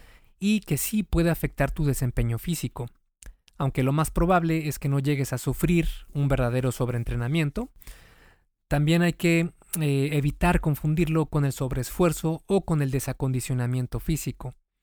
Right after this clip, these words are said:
El desacondicionamiento físico es cuando no estás acostumbrado a ejercitarte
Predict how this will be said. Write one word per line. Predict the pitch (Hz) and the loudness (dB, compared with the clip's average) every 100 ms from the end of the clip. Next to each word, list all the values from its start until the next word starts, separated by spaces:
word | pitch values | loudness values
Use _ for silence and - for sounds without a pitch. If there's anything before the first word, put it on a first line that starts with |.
| - - _ - | -20 -20 _ -6
El | 123 | -4
desacondicionamiento | - 131 127 123 139 131 139 156 139 | -4 -2 -2 -2 0 0 2 2 0
físico | 123 196 - 175 233 247 - | 0 0 -2 -4 -4 -6 -6
es | 147 | -8
cuando | - 139 127 | -4 -2 0
no | 143 | 2
estás | 180 - 175 160 | 2 0 -4 -4
acostumbrado | - 139 - 139 139 143 | -2 -4 -2 0 2 0
a | |
ejercitarte | 127 131 - 131 185 156 175 | -2 -4 -4 -2 -2 -2 -4